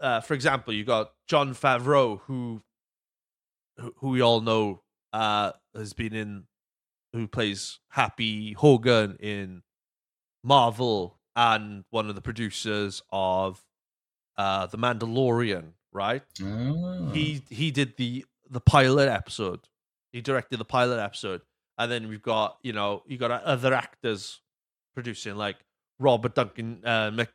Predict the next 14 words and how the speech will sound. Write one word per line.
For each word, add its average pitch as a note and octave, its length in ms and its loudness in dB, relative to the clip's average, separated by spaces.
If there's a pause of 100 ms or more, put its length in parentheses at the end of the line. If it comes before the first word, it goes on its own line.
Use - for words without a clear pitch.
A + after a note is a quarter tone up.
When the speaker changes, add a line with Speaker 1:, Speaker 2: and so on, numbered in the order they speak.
Speaker 1:
uh, A2+ 260 0
McNeil, B2 640 4
who A#2+ 180 -2
played G#2 400 -2 (100)
Tom A2+ 240 -6
Paris B2 540 0
in G#2 240 -12
Voyager. A2+ 640 -6
Jonathan D#3+ 520 0
Frakes - 880 -2 (380)
has B2+ 220 0
even, G#2+ 600 -2 (560)
uh, G2+ 540 2 (1500)
directed B2 800 0